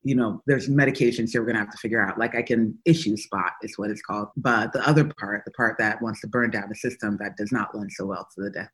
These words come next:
care work. It's in my spirit for forever, but I just gotta, you know, cloak it in a lot of love and compassion. <laughs>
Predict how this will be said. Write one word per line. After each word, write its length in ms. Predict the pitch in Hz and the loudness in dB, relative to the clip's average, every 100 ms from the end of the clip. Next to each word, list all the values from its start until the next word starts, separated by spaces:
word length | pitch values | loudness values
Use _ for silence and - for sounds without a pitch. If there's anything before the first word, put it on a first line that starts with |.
| - | -14
care 120 | 73 | -12
work. 180 | 69 - _ _ _ _ - | -10 -14 _ _ _ _ -4
It's 140 | - | 4
in 80 | 165 | 6
my 140 | 117 | 6
spirit 300 | - 123 98 | 0 -2 -4
for 100 | - | -6
forever, 840 | - 107 101 - _ - 92 - - _ | -8 -6 -6 -8 _ -16 -12 -12 -14 _
but 240 | 110 107 - _ _ _ _ _ _ - | -8 -8 -10 _ _ _ _ _ _ -6
I 60 | 120 | -4
just 180 | 113 104 | -4 -4
gotta, 380 | 101 104 98 - _ _ _ _ _ _ - | -4 -2 -4 -8 _ _ _ _ _ _ -8
you 60 | |
know, 180 | 110 98 _ _ | -6 -8 _ _
cloak 300 | - 113 110 | -6 -6 -4
it 180 | 98 - | -6 -6
in 80 | 107 | -4
a 80 | 104 | -2
lot 180 | 101 95 | -2 -4
of 60 | 95 | -4
love 280 | 117 98 95 | -6 -6 -8
and 100 | 95 | -6
compassion. 540 | 107 104 - 117 110 - 165 - - | -4 -4 -6 -8 -8 -2 -2 -2 -12
<laughs> 100 | - | -6